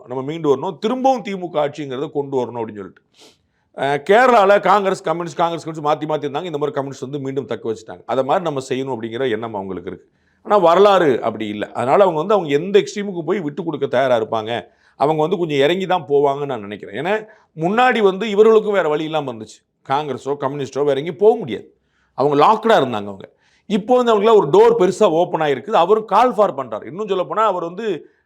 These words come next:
கட்சி ஆரம்பிச்ச அன்னைக்கே, "நாங்க கூட்டணி அமைச்சரவைக்கு ரெடின்ட்டார்." கட்சி ஆரம்பிச்ச அன்னைக்கு. இவர்களுடைய பெருங்கனவு கூட்டணி அமைச்சரவை. ரெண்டாயிரத்தி ஆறுல தங்கபாலு அண்ணன் வந்து, "நாங்க அமைச்சர்ல பங்கு கேட்க கூடாதான்னு கேட்டு சண்டை நடந்து,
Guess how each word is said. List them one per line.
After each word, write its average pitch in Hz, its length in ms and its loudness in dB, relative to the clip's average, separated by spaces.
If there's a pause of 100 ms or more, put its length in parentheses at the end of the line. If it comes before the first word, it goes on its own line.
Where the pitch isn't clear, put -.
கட்சி 170 340 -2
ஆரம்பிச்ச 214 360 4
அன்னைக்கே, 143 540 -4 (640)
"நாங்க 196 280 -4
கூட்டணி 269 500 -2
அமைச்சரவைக்கு 220 480 0
ரெடின்ட்டார்." 175 420 -8 (1160)
கட்சி 165 300 -2
ஆரம்பிச்ச 208 320 4
அன்னைக்கு. 160 380 -4 (300)
இவர்களுடைய 220 520 4 (100)
பெருங்கனவு 233 720 2
கூட்டணி 170 320 -6
அமைச்சரவை. 117 420 -12 (680)
ரெண்டாயிரத்தி 214 460 2
ஆறுல 185 400 0
தங்கபாலு 196 420 2
அண்ணன் 170 200 -6
வந்து, 185 300 -2
"நாங்க 156 300 -4
அமைச்சர்ல 190 340 -2
பங்கு 170 320 -4
கேட்க 160 300 -6
கூடாதான்னு 170 340 0
கேட்டு 160 320 -4
சண்டை 170 320 -2
நடந்து, 160 520 -4